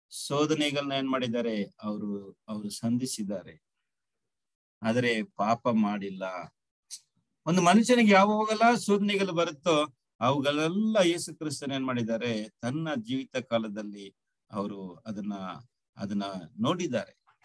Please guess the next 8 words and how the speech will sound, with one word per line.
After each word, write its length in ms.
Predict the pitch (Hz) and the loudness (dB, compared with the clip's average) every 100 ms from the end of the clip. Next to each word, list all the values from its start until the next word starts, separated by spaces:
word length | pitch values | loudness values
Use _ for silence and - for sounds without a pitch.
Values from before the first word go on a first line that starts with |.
| _ _ _ _ _ _ _ _ - | _ _ _ _ _ _ _ _ -2
ಆದ್ರೆ 240 | 135 143 | 0 0
ಪ್ರಿಯ 240 | 123 151 | 0 0
ಸಹೋದರರೇ, 500 | 147 143 131 127 120 | 0 -2 -2 -2 0
ಅವರು 280 | 120 117 110 | 2 2 0
ಪಾಪ 420 | 104 - 123 - | -6 0 0 0
ಇಲ್ಲದಂತ 580 | 120 113 107 101 104 101 | 0 0 0 -2 -4 -2
ಒಂದು 520 | 104 101 98 98 95 - | -6 -6 -6 -8 -10 -10
ಯಾಜಕನಾಗಿರೋದ್ರಿಂದ 1200 | 104 98 90 - 95 92 98 131 151 135 151 190 | -8 -8 -8 -10 -8 -6 -2 2 2 4 4 8